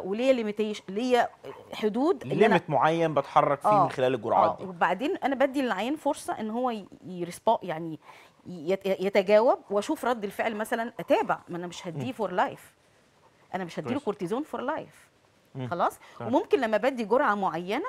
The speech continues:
Speaker 1: ممكن بعد فترة معينة وأنا بسحب الكورتيزون، ودي أهم خطوة في علاج الكورتيزون في أي، في أي مرض، مش بس
Speaker 2: كويس.
Speaker 1: البواء،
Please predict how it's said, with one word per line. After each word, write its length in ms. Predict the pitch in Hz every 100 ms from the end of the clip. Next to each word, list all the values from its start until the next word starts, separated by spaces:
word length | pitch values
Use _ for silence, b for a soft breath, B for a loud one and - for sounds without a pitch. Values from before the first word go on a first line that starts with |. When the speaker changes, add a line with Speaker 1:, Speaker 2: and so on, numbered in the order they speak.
| 494
Speaker 1:
ممكن 380 | 247 370 466 220
بعد 260 | 196 269 220
فترة 280 | - 302 247
معينة 480 | 196 165 214 311 359 b b
وأنا 200 | - 254
بسحب 360 | 226 277 - 220
الكورتيزون، 500 | 202 208 - 190 285
ودي 240 | 247 277 - _ -
أهم 220 | 214 427
خطوة 300 | 403 269 254
في 120 | 220 165
علاج 200 | 202 208
الكورتيزون 460 | 208 196 196 240
في 200 | 277 -
أي، 340 | 254 294 254 214 B B
في 100 | -
أي 160 | 302 262
مرض، 240 | 175 160 190
مش 120 | 196
بس 140 | 233
Speaker 2:
كويس. 140 | - 208
Speaker 1:
البواء، 220 | 170